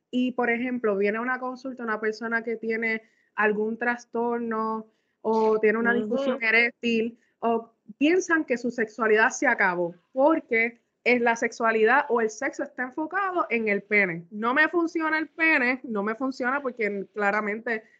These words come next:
Speaker 1: eh, no es que no funcione, eh, varía, depende del caso. Eh, pues ya se acabó mi sexualidad,
Speaker 2: Ujú.
Speaker 1: mi, mi esposa o mi pareja me va a dejar,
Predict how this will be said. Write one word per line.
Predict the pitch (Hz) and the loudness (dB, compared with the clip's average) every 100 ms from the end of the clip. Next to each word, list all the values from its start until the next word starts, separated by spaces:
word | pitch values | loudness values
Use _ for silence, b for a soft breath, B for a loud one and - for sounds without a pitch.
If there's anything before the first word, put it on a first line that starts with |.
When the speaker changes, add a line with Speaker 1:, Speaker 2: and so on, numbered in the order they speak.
| b - | b 0
Speaker 1:
eh, | 214 220 202 - | 2 2 -2 -12
no | 196 208 208 208 | -8 -2 0 2
es | 226 | 2
que | 226 233 | 2 0
no | 233 | 0
funcione, | 226 220 214 220 320 262 226 233 b b _ _ _ | -4 -8 -4 -2 0 0 -2 -6 b b _ _ _
eh, | 214 226 220 | 2 4 2
varía, | 196 190 185 190 247 262 247 233 | 0 0 2 0 0 0 2 2
depende | 214 196 196 208 | 0 -2 -2 -2
del | 208 | -4
caso. | 214 254 247 226 220 247 _ _ _ - | 0 0 0 -4 -10 -10 _ _ _ -2
Eh, | 220 214 202 196 185 185 185 180 185 _ _ - | 2 4 4 4 6 4 4 0 -6 _ _ 0
pues | 226 | 2
ya | 214 226 | 2 0
se | - | 0
acabó | 254 233 226 | -2 -2 -4
mi | 233 | -6
sexualidad, | 233 233 240 208 202 226 277 233 | -8 -10 -6 -4 0 2 4 2
Speaker 2:
Ujú. | 240 226 | 2 -2
Speaker 1:
mi, | 214 214 - - | -4 -10 -10 -8
mi | 220 | -2
esposa | 214 214 226 233 254 240 | -2 -4 -6 -4 -4 -4
o | 233 | -4
mi | 220 | -4
pareja | 214 208 208 214 220 | -2 0 0 0 -2
me | 208 | -2
va | 202 202 | -2 -2
a | |
dejar, | 190 196 240 254 254 | -2 0 2 4 2